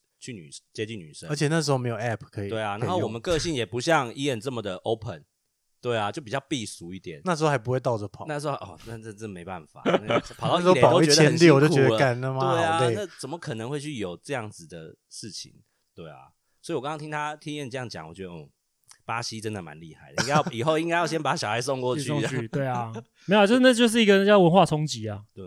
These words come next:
Speaker 3: 对啊，因为你要被冲击过之后，你才知道说，哎，好像我们以前所谓的正常已经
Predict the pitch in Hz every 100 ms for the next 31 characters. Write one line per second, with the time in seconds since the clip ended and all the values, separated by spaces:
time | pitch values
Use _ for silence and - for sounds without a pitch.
0 | 82 - _ - 151 156 233 202 170 185
1 | 208 196 170 160 185 160 175 139 131 143
2 | 156 139 151 165 - _ _ _ _ _
3 | 135 185 180 165 139 143 135 151 139 156
4 | 135 165 123 117 113 127